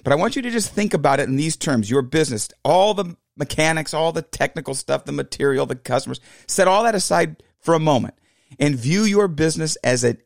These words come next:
engine, a high-performance engine in a vehicle that is going to get you somewhere. There are a couple things I want you to think about. Number one, it can help you create wealth, unlike any other opportunity, because you can leverage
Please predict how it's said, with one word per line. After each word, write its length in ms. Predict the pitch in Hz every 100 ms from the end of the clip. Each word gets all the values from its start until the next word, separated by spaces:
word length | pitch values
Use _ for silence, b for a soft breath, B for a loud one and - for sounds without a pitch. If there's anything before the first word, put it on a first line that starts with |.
| -
engine, 480 | 165 160 120 104 104
a 100 | 107
high-performance 840 | 107 131 160 170 - 147 147 139
engine 340 | - 120 113 113
in 100 | 104
a 100 | 101
vehicle 500 | 101 127 113 110 98
that 120 | 104
is 80 | 98
going 180 | 110
to 60 | 104
get 340 | 95 110 110
you 100 | 104
somewhere. 480 | 95 - 98 98 90 - B B
There 100 | 131
are 40 |
a 40 |
couple 320 | 120 131 - 151
things 240 | 123 127
I 60 | 117
want 180 | 104
you 60 | 127
to 100 | 160
think 160 | 220 202
about. 160 | 117
Number 200 | 117 160
one, 260 | 214 190 160 B B B
it 220 | 160 190
can 160 | - 220
help 320 | 156 160 -
you 100 | 180
create 580 | 180 - 180 143 131 - _ b
wealth, 640 | b 123 165 107 - - - _ _ _ _ b b -
unlike 640 | 180 214 185 165 160 156
any 260 | 127 160 165
other 240 | 151 143
opportunity, 520 | 139 135 131 - 147
because 340 | 120 123 135 123
you 80 | 127
can 160 | 117
leverage 800 | 110 104 135 160 165 180 170 -